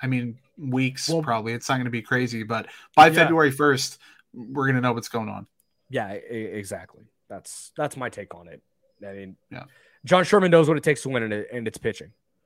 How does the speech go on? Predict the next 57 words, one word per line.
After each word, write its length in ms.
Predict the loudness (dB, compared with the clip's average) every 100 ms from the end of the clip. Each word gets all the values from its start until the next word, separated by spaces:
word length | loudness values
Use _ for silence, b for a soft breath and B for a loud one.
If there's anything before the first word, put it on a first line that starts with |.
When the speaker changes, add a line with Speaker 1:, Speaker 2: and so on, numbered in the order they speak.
| _
Speaker 2:
I 60 | -10
mean, 180 | -8 -6
he, 80 | -4
Speaker 1:
Yeah. 140 | -6 -12 _ _
Speaker 2:
He 160 | -6 -4
oversaw 680 | -2 -2 -2 -2 0 2 0
that 200 | -2 -6
in 100 | -10
Cleveland. 400 | -14 -14 -18 -14
He 100 | -8
knows 380 | -6 -6 -6
what 140 | -6 -8
it 80 | -8
takes. 380 | -14 -16 -20 b b b -2
Speaker 1:
You 80 | 4
Speaker 2:
And 60 |
Speaker 1:
hear 100 | 4
Speaker 2:
if 60 | 4
he 60 |
Speaker 1:
Dayton 120 | 2 2
Speaker 2:
wants 160 | 0
Speaker 1:
say 120 | -2
it 60 | 0
all 120 | -2
the 80 | -2
time. 320 | -4 -4 -8 _ _ -10
The 60 |
currency 360 | -2 0 0 -2
of 60 | -2
Speaker 2:
It 20 |
Speaker 1:
baseball. 400 | -4 -6 -14 -16 4
Like, 200 | 4 4
they 240 | 6 6
know 320 | 8 8 10 10
it. 200 | 8 6
They're 220 | 6 6
like, 220 | 6 6
they 160 | 4 4
say 220 | 2 2
they 120 | 2
know 180 | 2 2
it. 40 | 4
John 220 | 4 4
Sherman, 260 | 0 0
like, 180 | 2 2
literally 440 | 2 2 2 0 -2
does. 520 | -2 -2 -2 -10 -4
Like, 160 | -2 0
he's 240 | 0 -2
been 260 | 0 0 0
there 220 | 0 0
and 120 | -2
done 220 | -4 -6
that. 240 | -8 -10 -10
So 220 | -6 -2
I, 180 | 2 2
Speaker 2:
Mm-hmm. 240 | 0 -4